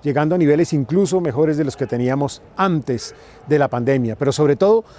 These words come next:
con un proyecto que tiene como propósito la reactivación económica, el crecimiento de la economía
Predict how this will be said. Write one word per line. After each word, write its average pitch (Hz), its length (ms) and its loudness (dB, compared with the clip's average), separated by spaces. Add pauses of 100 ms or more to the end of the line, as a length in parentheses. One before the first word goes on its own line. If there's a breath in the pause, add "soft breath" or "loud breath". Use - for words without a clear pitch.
(240 loud breath)
con 156 160 2
un 170 120 2
proyecto 170 420 2
que 139 120 -2
tiene 160 280 0
como 139 220 -2
propósito 147 560 -4
la 131 240 0
reactivación 127 640 -4
económica, 120 480 -4
el 120 100 -8
crecimiento 147 640 -2
de 180 40 2
la 175 40 2
economía 160 440 0